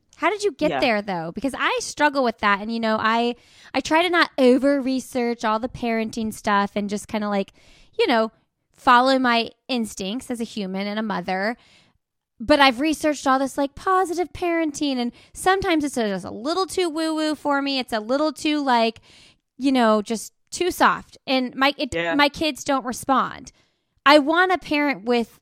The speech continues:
Speaker 1: firm ki-, and kindness, but I have this, like, hard time setting those strong boundaries while being firm and being kind. It's hard.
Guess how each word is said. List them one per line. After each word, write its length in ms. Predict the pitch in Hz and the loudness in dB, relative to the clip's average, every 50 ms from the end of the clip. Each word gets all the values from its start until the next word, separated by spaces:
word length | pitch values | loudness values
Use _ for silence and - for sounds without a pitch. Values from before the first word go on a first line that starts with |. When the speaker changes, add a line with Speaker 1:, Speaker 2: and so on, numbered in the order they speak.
| _ | _
Speaker 1:
firm 640 | _ _ - - 269 254 240 233 233 240 240 226 - _ _ _ _ _ _ | _ _ -6 -2 0 2 2 2 0 -2 -4 -6 -10 _ _ _ _ _ _
ki-, 300 | - 233 247 233 233 - - | -8 -6 -4 -4 -4 -4 -6
and 200 | - 226 220 - | -6 -6 -6 -4
kindness, 800 | - 262 269 277 285 269 233 202 185 185 190 196 - - - - _ _ _ _ _ _ _ _ _ _ _ _ _ _ | 0 2 2 2 2 0 0 -2 -2 -4 -4 -6 -8 -12 -16 -18 _ _ _ _ _ _ _ _ _ _ _ _ _ _
but 380 | 240 254 240 226 220 214 - _ _ | 2 4 4 6 4 2 0 _ _
I 100 | 262 233 | -2 0
have 360 | 240 226 233 277 302 330 285 | 0 0 2 0 0 0 0
this, 220 | 277 277 240 - - | -2 -4 -4 -2 -4
like, 200 | 220 202 190 - - | -4 -4 -4 -8 -12
hard 400 | - - 240 233 226 220 214 - | -4 0 0 2 2 0 -2 -8
time 600 | - - 226 214 214 208 202 202 190 190 190 180 - _ _ _ _ | -10 -6 -2 0 0 0 0 -2 -4 -6 -6 -8 -10 _ _ _ _
setting 400 | - - - 277 269 240 247 233 | -18 -4 0 2 2 2 2 0
those 180 | 220 214 208 - | 0 0 -2 -4
strong 440 | - - - 214 208 214 214 214 196 | -6 -4 -2 -2 0 0 -2 -4 -4
boundaries 800 | - 214 180 185 196 196 196 185 - 202 190 185 185 180 - 202 | -4 -2 -2 -2 -2 -4 -6 -6 -6 -6 -4 -4 -6 -8 -8 -6
while 340 | 202 220 226 226 226 226 | 0 2 4 4 4 4
being 260 | 214 220 202 202 196 185 | 2 -2 -4 -6 -6 -8
firm 400 | - - 202 185 180 175 175 - | -6 -4 -4 -4 -4 -6 -8 -10
and 220 | - 208 185 175 170 | -10 -10 -10 -8 -10
being 220 | 175 175 180 180 | -10 -12 -12 -14
kind. 640 | - - 196 175 147 127 - - - - - - - _ _ _ | -16 -14 -14 -12 -12 -14 -16 -18 -20 -20 -20 -20 -20 _ _ _
It's 140 | 247 - - | -12 -4 0
hard. 460 | - 523 587 - 294 240 - - 226 | 0 2 2 0 -2 -6 -8 -14 -20